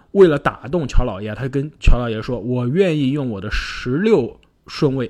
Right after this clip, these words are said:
的选秀权，加上未来六个选秀权，包括四个首轮啊，来换你的第九位。”据说啊，乔帮主拒绝了。乔帮主觉得他，以他多年在N B A这个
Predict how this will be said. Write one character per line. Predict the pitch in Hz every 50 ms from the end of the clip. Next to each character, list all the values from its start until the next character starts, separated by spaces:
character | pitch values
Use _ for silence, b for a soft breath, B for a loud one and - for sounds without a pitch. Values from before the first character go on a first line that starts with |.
| - _
的 | 117 117
选 | - 117 113
秀 | 123 135 117
权， | - 113 104 113 b b b b b b b b b _ _
加 | - - 214 190 190 196 196
上 | 190 196 170 - - _ _ _ _ _ _ _
未 | - 190 180 147
来 | 127 117 113 123
六 | 127 101 131 190 208 214 262 269 185 135
个 | 113 110 107
选 | - - 107
秀 | 101 113 104
权， | - - 101 101 -
包 | - 160 175
括 | 175 175 143
四 | 127 - - - 226 196
个 | 135 123
首 | 107 - 107 98
轮 | 92 101 92 98
啊， | 113 131 120 - _ _ _ _ _ _ _
来 | 127 127 139
换 | 127 131 123 160 143 123 110
你 | 104 92
的 | 92 104 107 - _ _ -
第 | - 117
九 | - -
位。” | - 101 101 - _ _ _ _ _ _
据 | - 139 127
说 | - - 131
啊， | 117 107 107
乔 | - - - 120
帮 | 127 127 127
主 | 117 110 - _ _ _ _ _
拒 | - 143 127
绝 | - 98
了。 | 76 73 - _ _ _ _ _ _ _ _ _ _ _
乔 | - - 139
帮 | 147 160 160 147
主 | 135 127 117 - _
觉 | - 139 131 131
得 | 135 127 120 - - -
他， | - - 127
以 | 120 117 120 127
他 | 147 151
多 | - - - 190 185 196 196 180
年 | 156 123 113 123
在 | 127 139 123
N | 120 127 127
B | 127 127 127 127
A | 135
这 | 135 127
个 | 110 101 -